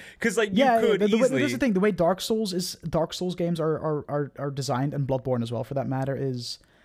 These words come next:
Speaker 2: you can go wherever the fuck you want. And, yeah, some areas are harder
Speaker 1: Yeah,
Speaker 2: than
Speaker 1: some
Speaker 2: some,
Speaker 1: places will fucking kick your ass.
Speaker 2: but it's not like where in Demon Souls it's, like, designed to kinda rotate worlds constantly.
Speaker 1: Yeah.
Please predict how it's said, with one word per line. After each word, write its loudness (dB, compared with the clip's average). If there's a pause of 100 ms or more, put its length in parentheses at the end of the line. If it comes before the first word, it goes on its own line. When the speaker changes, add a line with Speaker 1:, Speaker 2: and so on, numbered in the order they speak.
(160)
Speaker 2:
you 0
can 4
go 4
wherever 2
the -2
fuck -2
you 0
want. -2 (360)
And, 0
yeah, 2
some -2
areas 2
are 0
harder 0
Speaker 1:
Yeah, 4
Speaker 2:
than 2
Speaker 1:
some 2
Speaker 2:
some, 0
Speaker 1:
places 2
will 0
fucking -8
kick -10
your -4
ass. -8
Speaker 2:
but 0 (320)
it's -2
not 2
like 0
where 0
in 0
Demon 0
Souls -2
it's, -10
like, -8 (1200)
designed 0 (100)
to -6
kinda -2
rotate -2
worlds -4
constantly. -4
Speaker 1:
Yeah. 0